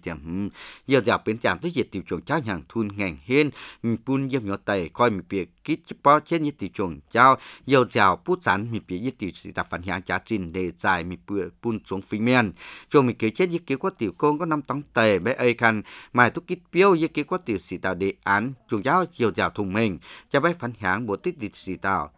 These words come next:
có nhung hoàng hổ giờ dạo phun nhiễm nữa. Tẩy, bé anh ship thấy điểm mình phá cứu có tiểu sĩ tạo độ gần mai, yếm tiểu cháu nhiều tiểu. Phiên xuống lùng đĩa, thái nhất tiệm hạt trình nhảy đòm chẳng xuống lùng đĩa bé, bác linh quy đảng,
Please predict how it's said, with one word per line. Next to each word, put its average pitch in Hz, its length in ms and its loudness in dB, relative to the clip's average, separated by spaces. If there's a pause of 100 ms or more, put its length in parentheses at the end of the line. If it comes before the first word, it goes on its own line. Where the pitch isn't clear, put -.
có 120 80 -6
nhung 110 220 -2 (100)
hoàng 98 180 -4
hổ 92 120 -4
giờ 104 180 -2 (140)
dạo 87 300 0
phun 127 120 -6
nhiễm 127 180 -4
nữa. 95 160 -4 (320)
Tẩy, 95 260 0 (240)
bé 139 120 2
anh 139 220 0
ship 180 240 -2
thấy 131 120 -2
điểm 101 200 -2
mình 90 180 -8
phá 92 180 0
cứu 95 140 -8
có 165 120 -6
tiểu 101 200 -8
sĩ - 180 -16
tạo 90 260 -2
độ 92 260 -4
gần 90 220 -4
mai, 95 280 -2
yếm 123 100 0 (120)
tiểu 90 220 -8
cháu 143 280 2
nhiều 98 160 -6
tiểu. 80 260 -6 (1300)
Phiên 143 160 4
xuống 139 160 6
lùng 131 160 4
đĩa, 135 240 6 (340)
thái 143 140 6
nhất 175 160 0
tiệm 101 120 0
hạt 92 180 -2
trình 101 160 -4
nhảy 92 280 -6
đòm 104 260 0 (120)
chẳng 98 240 2 (120)
xuống 120 200 0
lùng 101 160 -4
đĩa 120 140 4
bé, 131 220 -2 (320)
bác 160 160 2
linh 104 220 -2
quy 110 200 -2
đảng, 90 240 -2